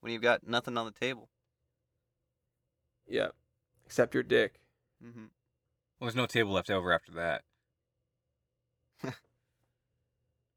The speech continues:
Speaker 2: You just put
Speaker 1: Hey!
Speaker 2: down so much strength that it snaps the table in half,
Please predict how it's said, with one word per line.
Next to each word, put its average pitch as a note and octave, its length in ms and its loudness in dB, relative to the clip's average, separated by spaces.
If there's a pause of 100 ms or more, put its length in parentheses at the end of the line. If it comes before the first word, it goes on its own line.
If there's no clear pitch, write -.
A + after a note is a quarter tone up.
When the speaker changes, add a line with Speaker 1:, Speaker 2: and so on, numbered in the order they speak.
Speaker 2:
You - 60 -16 (440)
just - 300 -2 (560)
put D3 140 12
Speaker 1:
Hey! A3+ 140 12
Speaker 2:
down B2 140 12
so - 320 8
much C#3 140 12 (100)
strength B2+ 220 6
that A#2 100 4
it F2+ 100 4
snaps A#2 380 -2
the A2+ 80 -4
table A2 320 0
in G2 80 -4
half, G#2+ 300 0